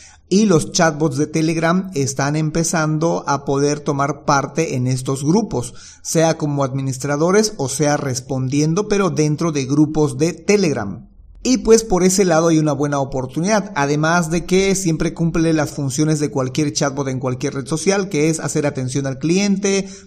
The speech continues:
marketing, automatizaciones y ventas. Pero esto es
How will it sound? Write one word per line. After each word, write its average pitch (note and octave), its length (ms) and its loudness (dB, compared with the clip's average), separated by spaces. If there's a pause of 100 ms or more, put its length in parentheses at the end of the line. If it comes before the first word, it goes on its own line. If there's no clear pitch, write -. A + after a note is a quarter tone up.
marketing, F3 680 2
automatizaciones D3+ 1080 0
y C#3+ 300 2
ventas. B2+ 640 -2 (560)
Pero E3+ 180 2
esto F#3+ 240 4
es F#3+ 160 4